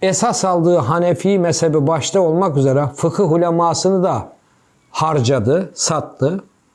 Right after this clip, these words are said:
Çünkü bugün ancak böyle bir açıklama yapmak gerekiyordu. Ne kadar ilkeli, ne kadar ilmi olarak namus, haysiyet taşıyan bir açıklama gördünüz değil mi?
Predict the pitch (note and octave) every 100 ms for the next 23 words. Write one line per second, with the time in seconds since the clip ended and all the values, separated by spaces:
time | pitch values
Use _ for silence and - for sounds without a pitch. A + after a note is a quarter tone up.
0 | _ _ _ _ _ - - F#3 F3 C#3
1 | E3 D#3 D#3 C#3+ C3 E3 - D3 E3 D#3
2 | C3+ B2 B2+ A#2+ - B2 A#2+ A#2 - A2+
3 | A2+ B2+ A2 G#2 G#2 F2+ F2+ - _ _
4 | _ - F3+ G#3 F3+ D3+ C3+ C3 B2 -
5 | B2+ G#2+ A2 A2 - D#3 - D#3 D#3 C3
6 | G2+ C#3 C3 C#3+ C#3+ C3 B2 B2 - A#2+
7 | C3 C3+ D3 - C3 B2+ - C#3 C#3 C3+
8 | B2 B2+ B2 A#2+ B2 B2 - B2 B2 A#2
9 | C#3 C#3+ D#3+ F#3+ C#3+ D3 G#3+ C#3